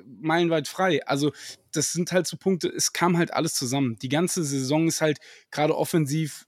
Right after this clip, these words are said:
wirklich ein Stückwerk bis jetzt gewesen. Und das frustriert halt. Und das kann ich auch verstehen. Ich meine, wenn du, wenn du weißt, was du kannst und, ähm, ich meine,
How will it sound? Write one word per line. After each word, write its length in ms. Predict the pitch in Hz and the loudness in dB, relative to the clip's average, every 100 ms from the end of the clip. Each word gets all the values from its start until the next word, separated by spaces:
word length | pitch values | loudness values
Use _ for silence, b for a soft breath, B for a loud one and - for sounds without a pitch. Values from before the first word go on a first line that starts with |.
| - | -2
wirklich 320 | 147 151 147 | 2 4 4
ein 80 | 147 | 2
Stückwerk 540 | - 165 - 127 117 | 4 2 2 -2 -2
bis 160 | 131 - | -8 -8
jetzt 180 | 120 - | -8 -8
gewesen. 460 | 123 123 127 156 - b b b b b _ | -4 -2 0 -2 -4 b b b b b _
Und 200 | - 139 | -2 0
das 120 | 139 | 0
frustriert 500 | - 147 - - 233 | -2 -4 -4 -2 0
halt. 240 | 160 120 - - | 0 -4 -8 -2
Und 140 | 139 | 0
das 120 | 131 | 0
kann 140 | - 165 | 2 2
ich 100 | 151 | 0
auch 80 | |
verstehen. 320 | - 143 - 185 | -4 -4 0 -2
Ich 140 | 120 | 0
meine, 180 | 143 147 | 0 2
wenn 140 | 147 | 0
du, 280 | 147 147 143 101 - 135 | 2 0 -2 -6 -16 -10
wenn 180 | 143 143 | -2 0
du 140 | 147 | 0
weißt, 240 | 131 165 - | 0 0 -2
was 100 | 165 | -6
du 120 | 131 | -6
kannst 480 | - 139 185 - - | -4 -2 -2 -4 -4
und, 340 | 147 143 117 | -2 -2 -2
ähm, 360 | 104 101 139 - | -12 -10 -10 -10
ich 180 | 131 - | -16 -6
meine, 300 | 143 151 | -2 0